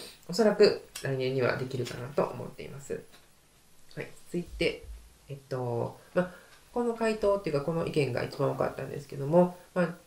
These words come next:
誰、あの、周りがどう思ってるかなんて関係ない。自分が自分らしく生きることが大切っていうふうに、まあ、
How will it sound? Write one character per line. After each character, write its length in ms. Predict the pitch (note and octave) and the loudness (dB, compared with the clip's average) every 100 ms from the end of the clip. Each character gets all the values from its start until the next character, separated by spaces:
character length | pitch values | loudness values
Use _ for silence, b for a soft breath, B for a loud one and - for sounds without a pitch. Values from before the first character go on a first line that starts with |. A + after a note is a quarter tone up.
| - - | -20 2
誰、 400 | E3+ F3 F3+ F3+ - | 4 8 6 4 0
あ 60 | |
の、 220 | C#3 C3+ | 2 2
周 240 | C3+ G3 G3 | 6 6 8
り 60 | F#3+ | 6
が 140 | F3+ | 8
ど 100 | F3 | 10
う 40 | F3 | 10
思 180 | F3 | 8
っ 60 | F3 | 6
て 100 | E3+ | 2
る 80 | E3+ | 2
か 160 | C#3 | 2
な 100 | B2 | 0
ん 80 | A#2+ | -4
て 380 | B2 D#3+ D#3+ - - | 2 2 2 -2 -8
関 220 | D3+ C#3+ | -4 -2
係 180 | C#3+ C3+ | 0 0
な 140 | B2+ | 2
い。 160 | C3+ B B B - _ | 0 B B B -20 _
自 140 | D3+ D3 | -2 0
分 140 | D3 | 4
が 160 | E3 - | 2 2
自 140 | D3 | 0
分 200 | C#3+ C#3 | 0 2
ら 100 | E3+ | 4
し 120 | F3 | 2
く 100 | - | 2
生 100 | D3+ | 0
き 80 | - | 0
る 100 | C#3 | -2
こ 120 | C#3 | 4
と 100 | E3+ | 4
が 120 | F3 D3 | 4 2
大 200 | B2+ - | -4 -8
切 240 | C3+ - | -10 -4
っ 40 | - | -4
て 220 | - - | -4 -8
い 60 | C3 | -4
う 60 | |
ふ 40 | A#2 | -4
う 20 | |
に、 200 | A2 F#2 - - _ - | -6 -10 -16 -20 _ -8
ま 80 | |
あ、 100 | - | -8